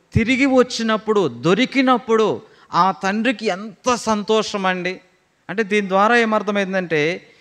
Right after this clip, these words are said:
దేవుని యొక్క విలువ ఎవరికి అర్థమైంది? దేవుణ్ణి ఎవరు ఆరాధించగలుగుతారంటే,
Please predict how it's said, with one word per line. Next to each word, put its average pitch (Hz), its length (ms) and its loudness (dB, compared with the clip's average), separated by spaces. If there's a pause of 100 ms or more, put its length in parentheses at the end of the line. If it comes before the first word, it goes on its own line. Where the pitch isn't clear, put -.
(680)
దేవుని 220 760 0
యొక్క 240 400 0
విలువ 185 720 0 (120)
ఎవరికి 170 380 -4
అర్థమైంది? 160 880 -6 (680)
దేవుణ్ణి 247 580 0
ఎవరు 196 340 2
ఆరాధించగలుగుతారంటే, 185 1700 0